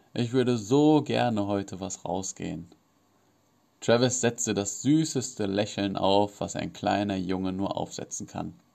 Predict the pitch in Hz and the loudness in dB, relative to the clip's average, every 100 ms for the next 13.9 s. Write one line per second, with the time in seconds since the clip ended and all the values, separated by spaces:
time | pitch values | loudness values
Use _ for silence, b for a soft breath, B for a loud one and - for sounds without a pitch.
0 | _ _ b b b - 107 92 139 - | _ _ b b b 2 4 4 2 4
1 | 139 139 104 104 117 113 107 98 107 - | 4 4 2 2 0 0 0 -2 -2 -4
2 | - 101 101 98 - 135 135 101 98 - | -2 0 0 0 -2 -4 -2 -4 -4 -4
3 | 110 110 90 - 90 - 101 92 - _ | 0 0 -2 -8 -10 -6 -4 -4 -6 _
4 | _ _ _ b b b b b b _ | _ _ _ b b b b b b _
5 | _ - 151 151 151 143 135 123 104 101 | _ 2 2 4 2 2 0 0 2 0
6 | 95 - - - - 98 - 110 127 117 | 0 -4 -14 -16 -10 -10 4 4 4 0
7 | 107 104 98 95 95 90 87 85 110 110 | 0 0 2 2 2 0 -2 0 0 2
8 | 110 - - 85 - 107 - 104 98 92 | 0 -2 -4 -6 -4 -4 -4 -6 -2 -4
9 | 87 - 87 - 92 - 98 85 73 - | -4 -6 -6 -6 -10 -6 -6 -4 -6 -12
10 | _ _ _ _ b b b b b b | _ _ _ _ b b b b b b
11 | b b b b _ 120 113 110 127 - | b b b b _ -2 6 6 6 4
12 | 107 95 98 90 - - - 95 98 95 | 0 0 -4 -6 -6 -6 -6 -4 -4 -4
13 | 92 87 - 82 87 - - - - | -4 -6 -6 -6 -6 -8 -10 -14 -20